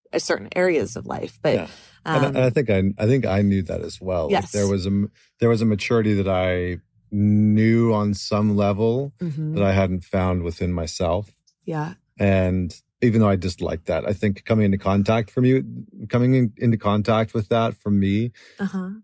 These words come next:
Speaker 2: just, I feel like for any man, it's very hard to admit, like, "Ooh, like,
Speaker 1: Mm-hmm.
Speaker 2: like, uh, yeah, I'm still kind of immature in this way. And I understand
Speaker 1: Yeah.
Speaker 2: why you don't fully want to, like,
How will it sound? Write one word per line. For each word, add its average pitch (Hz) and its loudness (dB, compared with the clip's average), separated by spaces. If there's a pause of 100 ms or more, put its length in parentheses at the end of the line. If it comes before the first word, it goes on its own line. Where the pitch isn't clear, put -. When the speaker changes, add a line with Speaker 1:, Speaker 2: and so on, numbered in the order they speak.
Speaker 2:
just, - -2
I 127 2
feel 156 0
like 123 0
for - 0
any 107 4
man, 98 2
it's 82 -8 (360)
very 127 2
hard 95 -2
to 101 -2
admit, 101 2
like, 98 -2
"Ooh, 110 2
like, 98 0 (200)
Speaker 1:
Mm-hmm. 185 -8 (500)
Speaker 2:
like, 110 -2
uh, 113 4
yeah, 113 4
I'm 104 0
still 110 -2
kind 107 -2
of 95 2
immature 95 0
in 95 4
this 90 -4
way. 87 0 (160)
And 95 2
I 92 2
understand 92 0
Speaker 1:
Yeah. 85 -2
Speaker 2:
why 92 2
you 90 0
don't 87 -2 (200)
fully 92 0
want 95 0
to, 92 0 (760)
like, 101 -2